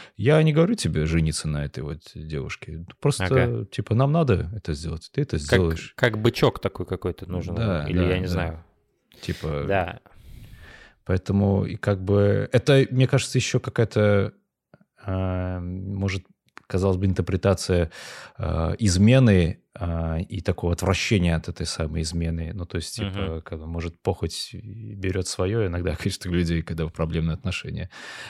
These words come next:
Speaker 1: А, и вот эта вот ужасная сцена, она н-, ни хера она не, не, не сексуальная там или прочее, она
Speaker 2: Да.
Speaker 1: вызывает отвращение, как и, в принципе,
Speaker 2: Это
Speaker 1: сама,
Speaker 2: хоррор-сцена, по сути,
Speaker 1: сама
Speaker 2: одна
Speaker 1: по
Speaker 2: из
Speaker 1: себе,
Speaker 2: хоррор-сцен
Speaker 1: сама по
Speaker 2: просто.
Speaker 1: себе измена, как такой является.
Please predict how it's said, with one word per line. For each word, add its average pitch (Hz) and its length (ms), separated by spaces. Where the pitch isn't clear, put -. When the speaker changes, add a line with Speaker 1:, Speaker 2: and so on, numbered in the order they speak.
Speaker 1:
А, 80 440
и 76 200
вот 80 160
эта - 220
вот 78 260
ужасная 87 500
сцена, 85 500
она 85 200
н-, 87 200
ни 123 160
хера 135 280
она 82 180
не, 78 160
не, 80 140
не 87 540
сексуальная 104 640
там 80 240
или 80 100
прочее, 87 520
она 78 220
Speaker 2:
Да. 104 100
Speaker 1:
вызывает 85 340
отвращение, 80 760
как - 200
и, 78 60
в - 80
принципе, 104 260
Speaker 2:
Это 107 120
Speaker 1:
сама, - 0
Speaker 2:
хоррор-сцена, 113 720
по - 140
сути, - 320
Speaker 1:
сама - 20
Speaker 2:
одна 92 220
Speaker 1:
по 95 40
Speaker 2:
из - 20
Speaker 1:
себе, 92 480
Speaker 2:
хоррор-сцен - 0
Speaker 1:
сама 95 260
по 98 80
Speaker 2:
просто. - 0
Speaker 1:
себе 90 300
измена, 82 560
как - 160
такой - 300
является. 82 640